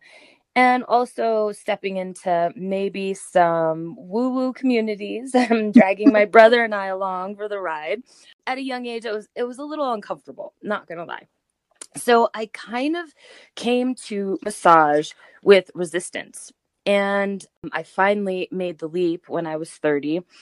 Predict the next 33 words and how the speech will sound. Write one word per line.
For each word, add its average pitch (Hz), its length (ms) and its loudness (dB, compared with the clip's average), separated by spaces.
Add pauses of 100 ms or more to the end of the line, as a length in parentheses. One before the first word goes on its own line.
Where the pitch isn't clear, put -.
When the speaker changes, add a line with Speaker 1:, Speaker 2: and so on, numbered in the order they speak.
(720)
Speaker 1:
when 220 200 0
I 240 120 0
found 214 360 -2 (640)
B 202 140 -10
C 202 160 -10
M 180 120 -6
T, 147 220 -10
which 175 220 -8
is 175 220 -6
where 170 120 2
Allie 170 300 -6
and 151 100 -8
I 143 100 -14
met. 170 260 -10 (1000)
Um, 185 300 4
and 180 100 0
I, 175 240 4
I 165 120 -2
loved, 180 680 2 (760)
like, - 200 2 (320)
it 190 200 0
was 160 440 2
the 160 340 -4
best 143 400 -10
decision 117 560 -12
of 107 240 -4
my 85 160 -14
life, - 360 -14 (640)
<laughs> - 640 -20
stepping 151 420 0
into 139 260 -4
that 131 200 -4
school. 123 440 -8